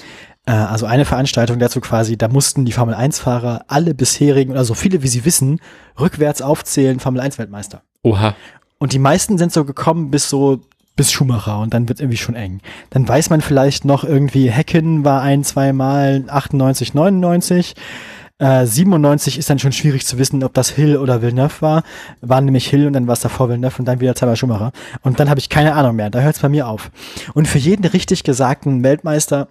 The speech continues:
Speaker 1: gab's einen Punkt, so. So als, als, so als Schnitt pro Sendung ist so geplant, dass man so zehn bis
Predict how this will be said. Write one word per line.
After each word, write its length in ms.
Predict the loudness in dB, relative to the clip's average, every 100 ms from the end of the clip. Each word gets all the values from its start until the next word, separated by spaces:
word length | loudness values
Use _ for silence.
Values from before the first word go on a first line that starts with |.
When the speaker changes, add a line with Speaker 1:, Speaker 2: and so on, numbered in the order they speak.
| -2
Speaker 1:
gab's 300 | -2 -2 0
einen 300 | 0 2 0
Punkt, 300 | -2 -4 -8
so. 340 | -10 -10 -12 -18 -20 -4
So 200 | 0 2
als, 220 | 0 -2
als, 260 | -2 -4 -2
so 100 | -2
als 200 | 0 2
Schnitt 300 | 2 2 -2 -16 -18 -14
pro 220 | -4 0 2
Sendung 420 | 2 0 -2 -2
ist 100 | -2
so 100 | -2
geplant, 420 | -2 0 0 0
dass 120 | -2
man 100 | -2
so 120 | -2
zehn 300 | -2 0 0
bis 360 | 0 -2 -4 -8